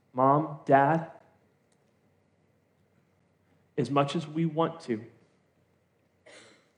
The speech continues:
as much as we desire to, we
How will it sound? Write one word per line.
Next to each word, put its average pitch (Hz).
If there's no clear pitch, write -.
as 127
much 139
as 143
we 135
desire 127
to, 104
we 151